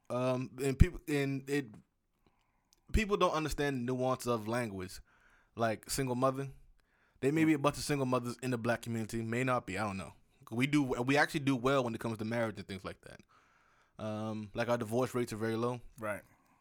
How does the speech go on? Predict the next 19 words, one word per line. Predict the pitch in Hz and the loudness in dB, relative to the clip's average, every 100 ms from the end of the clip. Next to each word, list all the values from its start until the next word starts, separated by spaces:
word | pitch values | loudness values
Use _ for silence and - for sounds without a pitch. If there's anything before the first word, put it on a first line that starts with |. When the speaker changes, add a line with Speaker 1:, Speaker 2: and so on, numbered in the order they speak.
| _ _ _ _ _ _ _ - | _ _ _ _ _ _ _ -8
Speaker 1:
Um, | 131 127 127 120 - - | -2 0 0 -4 -10 -2
but | 127 170 156 - - - | 4 6 4 -2 -20 -18
single | - - 208 185 | -6 0 2 4
mother | 180 175 | 4 4
means | 147 151 131 | 2 2 2
just | 139 - | 0 2
that. | 131 85 _ _ _ _ - | 2 0 _ _ _ _ 2
You're | 147 | 6
a | 143 | 6
mother | 139 170 151 | 6 6 6
who's | 131 151 127 | 4 0 2
not | 131 135 | 2 2
in | 131 | 0
a | 131 127 | 2 2
relationship, | 120 123 139 117 104 98 | 0 0 0 -2 -6 -4
or | 107 | -2
at | 113 | 0
least | 117 | 0
a, | 110 | -4